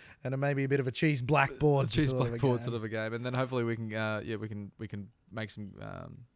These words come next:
Speaker 2: make some gains on him.
Speaker 1: Yeah,
Speaker 2: Um,
Speaker 1: no, look, I think Penrith have, uh, kind of
Speaker 2: Look, they've been
Speaker 1: they'll
Speaker 2: hit
Speaker 1: be coming out of that game with momentum. They'll wanna ambush the Knights, which is weird saying you're gonna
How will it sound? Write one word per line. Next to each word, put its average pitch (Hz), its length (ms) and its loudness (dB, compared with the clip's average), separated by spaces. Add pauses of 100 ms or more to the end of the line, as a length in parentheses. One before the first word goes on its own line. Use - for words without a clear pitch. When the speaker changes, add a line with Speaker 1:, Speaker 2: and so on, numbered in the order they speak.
Speaker 2:
make 107 120 -12
some 110 120 -14
gains 98 360 -6
on 98 120 -6
him. 95 160 -8 (440)
Speaker 1:
Yeah, 185 160 2
Speaker 2:
Um, 156 60 4
Speaker 1:
no, 135 140 4
look, 135 180 0
I 156 100 8
think 208 280 4 (1160)
Penrith 175 340 6
have, 151 200 6
uh, 143 260 6 (140)
kind 147 300 2
of 117 180 -2 (1700)
Speaker 2:
Look, 170 100 -16
they've 180 140 -2
been 180 80 0
Speaker 1:
they'll 208 120 12
Speaker 2:
hit 240 40 4
Speaker 1:
be 240 80 4
coming 202 260 2
out 190 100 6
of 175 60 2
that 165 140 2
game 165 180 4
with 151 160 0
momentum. 139 460 -2
They'll 139 160 4
wanna 151 280 2
ambush 139 500 -2
the 135 120 -2
Knights, 117 460 -6
which 135 160 -4
is 123 120 -4
weird 131 240 0
saying 117 200 -2
you're 104 100 -8
gonna 110 140 -6